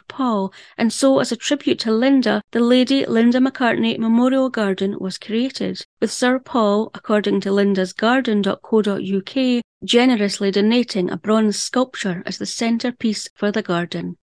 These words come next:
The garden is a quiet haven for rest and contemplation and is located on Shore Street near the Campbelltown Museum. And that's the end. A big thank you to Ian for telling us all about the Mull of Kintyre Music Festival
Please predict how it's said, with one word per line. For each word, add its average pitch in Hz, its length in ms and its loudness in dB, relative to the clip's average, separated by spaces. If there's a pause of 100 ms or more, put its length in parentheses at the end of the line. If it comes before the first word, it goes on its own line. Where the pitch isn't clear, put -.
(300)
The 226 100 -2
garden 269 400 4
is - 140 -4
a 208 60 -12
quiet - 480 -2
haven 190 480 2
for 220 200 -2
rest 226 400 -4
and 208 100 -4
contemplation 208 1000 -2
and 226 160 2
is 233 100 0
located 240 560 -2
on 208 140 0
Shore 247 340 0
Street - 580 -2
near 208 160 2
the 208 80 -2
Campbelltown 208 680 0
Museum. 175 600 -4 (460)
And 226 220 2
that's 233 220 0
the 240 180 2
end. 233 460 0 (180)
A 214 80 -6
big 269 280 2
thank 240 360 0
you 240 60 0
to - 260 -4
Ian 190 360 4
for - 120 -8
telling 240 460 0
us 196 240 -2
all 208 180 0
about 220 340 -2
the 214 60 -4
Mull 208 220 2
of 220 120 -4
Kintyre 233 460 0
Music 247 380 2
Festival 208 500 -2